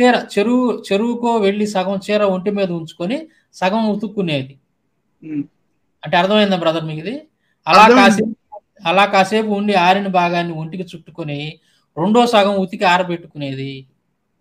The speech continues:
Speaker 2: ఆ.
Speaker 1: అది వారి పరిస్థితి. అంటే దాని అర్థం, ఆ,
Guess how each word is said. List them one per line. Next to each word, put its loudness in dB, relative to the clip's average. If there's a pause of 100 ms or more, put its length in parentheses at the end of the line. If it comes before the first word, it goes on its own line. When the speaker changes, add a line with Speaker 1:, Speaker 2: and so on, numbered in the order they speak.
Speaker 2:
ఆ. -20 (880)
Speaker 1:
అది 2
వారి 4
పరిస్థితి. -8 (120)
అంటే -2
దాని -2
అర్థం, -4 (800)
ఆ, -6